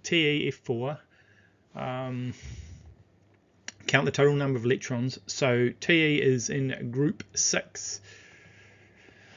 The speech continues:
So we have six electrons from that, and the fluorine is in group seventeen. Sorry, this is group sixteen, seventeen. So it has seven, four times seven plus six is thirty-four.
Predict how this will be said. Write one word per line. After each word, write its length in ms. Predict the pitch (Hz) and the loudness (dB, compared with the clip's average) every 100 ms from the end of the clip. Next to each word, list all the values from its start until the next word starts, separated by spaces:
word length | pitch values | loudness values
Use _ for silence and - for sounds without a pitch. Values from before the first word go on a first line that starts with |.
| - - | -20 -4
So 160 | - | 4
we 100 | 131 | 8
have 100 | 143 | 8
six 260 | - - 156 | 4 -2 -2
electrons 400 | 143 - 139 - | -2 -2 -4 -2
from 100 | 143 | 0
that, 180 | 143 135 | 0 0
and 80 | |
the 60 | 120 | -4
fluorine 400 | - 131 127 123 | -2 0 0 0
is 140 | 110 | -2
in 120 | 117 113 | -4 -4
group 320 | 120 - - - - | -6 -8 -14 -12 -6
seventeen. 600 | - 135 127 156 170 117 | -2 -2 -2 -2 -2 -4
Sorry, 260 | - 110 | -6 -6
this 140 | 107 110 | -4 -6
is 100 | 104 | -8
group 220 | - - | -8 -6
sixteen, 520 | - - - 120 139 | -6 -6 -6 -6 -6
seventeen. 520 | - 135 139 131 156 160 | -4 -2 -2 -2 -4 -4
So 180 | 110 | -4
it 160 | 113 - | -4 -4
has 180 | 117 107 | -6 -2
seven, 320 | 165 180 170 | 0 0 -4
four 220 | - 120 | -4 -8
times 260 | - 110 - | -6 -8 -2
seven 380 | 180 156 151 131 | 0 0 -2 -6
plus 240 | - - | -8 -8
six 420 | - 180 - - | -4 -4 -4 -6
is 200 | 110 - | -6 -8
thirty-four. 720 | - 107 107 - 160 151 147 | -6 -6 -8 -4 -2 0 0